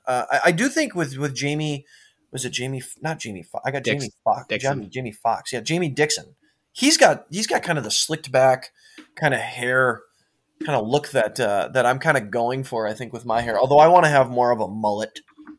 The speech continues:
Speaker 1: you know, kind of longer hair, so I can, so I can put it in kind of a, uh,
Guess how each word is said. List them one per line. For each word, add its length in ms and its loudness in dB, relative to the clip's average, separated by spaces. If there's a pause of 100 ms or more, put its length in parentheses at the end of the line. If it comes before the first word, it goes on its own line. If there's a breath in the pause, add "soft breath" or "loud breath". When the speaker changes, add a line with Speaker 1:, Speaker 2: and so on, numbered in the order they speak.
(120)
Speaker 1:
you 60 -8
know, 220 0
kind 180 -4
of 80 -8
longer 400 2
hair, 220 0
so 160 -8
I 60 -4
can, 240 -12
so 120 -6
I 60 -2
can 180 -8
put 120 -4
it 100 -8
in 120 -10
kind 200 -8
of 120 -12
a, 220 -10
uh, 220 -8